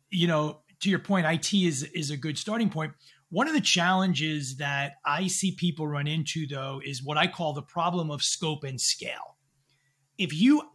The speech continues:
isolate cybersecurity, the actual impact is gonna have a smaller number of zeros than if you lost one of the critical member, p-, parts of your supply chain.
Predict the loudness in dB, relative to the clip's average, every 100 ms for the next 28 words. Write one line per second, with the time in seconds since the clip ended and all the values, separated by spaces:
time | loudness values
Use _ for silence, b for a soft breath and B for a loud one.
0 | 4 6 6 4 4 2 2 0 2 2
1 | 0 -2 -4 -4 -4 -4 -4 -6 -2 0
2 | 2 0 0 2 4 4 4 0 0 -6
3 | -4 -2 0 0 0 0 -2 0 0 0
4 | 2 2 4 2 0 -2 -4 -2 2 2
5 | 2 0 -2 -4 -6 -8 B B B 2
6 | 2 2 4 4 4 4 4 4 -2 -4
7 | -4 -6 -6 -2 -2 -2 -2 -2 -4 -8
8 | -12 -12 -10 -2 -2 -2 -8 -6 -6 -8
9 | -2 -2 -2 -8